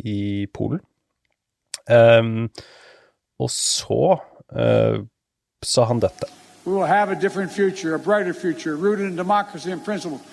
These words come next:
Speaker 2: hope and light, of decency and dignity, of freedom and possibilities. For God's sake, this man cannot remain in power.
Speaker 1: Altså da en siste setning i en, eh, i lang tale som da har fått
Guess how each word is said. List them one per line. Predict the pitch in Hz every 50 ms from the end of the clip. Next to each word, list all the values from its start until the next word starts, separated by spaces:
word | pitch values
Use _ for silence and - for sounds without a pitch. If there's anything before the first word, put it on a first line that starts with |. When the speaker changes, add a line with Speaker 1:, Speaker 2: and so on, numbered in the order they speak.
| - -
Speaker 2:
hope | 240 254 233 220 - 202
and | 175 165 175
light, | 208 214 196 165 151 - - - - - - - - - - - - - - - -
of | 143 135
decency | 135 269 277 233 - 233 220 180 - 208 202
and | 190 165 156
dignity, | 240 247 208 202 185 170 170
of | 156
freedom | - - 233 269 269 247 220 190
and | 175 - -
possibilities. | - 240 233 208 - 196 165 156 196 247 226 208 170 151 131 - - - - - - - - - - - - - - - - - -
For | - 175 147 123 117 -
God's | 208 202 196 190 185 - - -
sake, | - - 208 202 170 135 107 - - - - - - - -
this | 180 156 - -
man | 185 185 180 175 165 143 -
cannot | - 160 151 143 151 160 156 143 127 - - - - - - -
remain | 135 139 143 156 156 143 135 123 110 101
in | 101 - - - - - - -
power. | - 139 135 127 117 110 - - - - - - - - - - - _ -
Speaker 1:
Altså | - 131 - - 160
da | 143 147 147 139
en | 135 135 147
siste | - - 156 143 - - - 131
setning | - - 143 - - _ - 120 123 127 123
i | - 98 110 113 117 120 120
en, | - - 110 110 110 113 113 113 110 110
eh, | 110 107 104 90 104
i | 110
lang | 113 120 113 113 -
tale | - 139 120 104 110 151 175
som | - - - 156 147 143 147 143 143 143 143 139 135
da | 127 117 113 113
har | 117 120
fått | 117 - 113 - _ _ _ - - - -